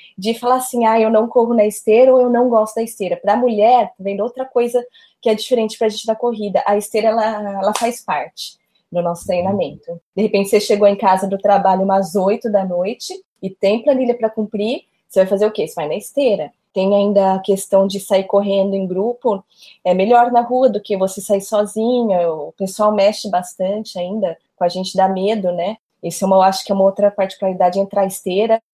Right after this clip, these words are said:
conversar com o treinador, modificar um pouco os treinos, é, incluir aí a esteira, e a gente não pode ter frescura de, "Ah, eu, eu me sinto um ratinho correndo na esteira", tem que ir, porque <laughs> não,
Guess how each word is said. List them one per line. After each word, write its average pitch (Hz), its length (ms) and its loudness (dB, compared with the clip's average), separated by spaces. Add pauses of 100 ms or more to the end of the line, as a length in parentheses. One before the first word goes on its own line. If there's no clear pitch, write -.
(120)
conversar 196 580 2
com - 120 -8
o - 20 -8
treinador, 190 720 0
modificar 196 500 -4
um 185 120 -6
pouco 185 320 -8
os 185 160 -14
treinos, 196 440 -4
é, 196 80 -2
incluir 196 540 -4
aí 190 160 0
a - 20 0
esteira, 196 300 -2
e 208 40 6
a 208 40 6
gente 208 220 -2
não 202 100 4
pode 196 260 2
ter 196 100 -4
frescura 233 640 0
de, 214 240 -4 (380)
"Ah, 196 260 4
eu, 180 420 2 (200)
eu 175 100 0
me 190 80 0
sinto 196 300 -6
um - 20 -6
ratinho 240 800 2
correndo 214 400 0
na 175 100 -2
esteira", 285 840 4 (380)
tem 220 160 2
que 277 120 -4
ir, 359 320 2
porque 254 280 -2
<laughs> 196 340 0
não, 254 180 0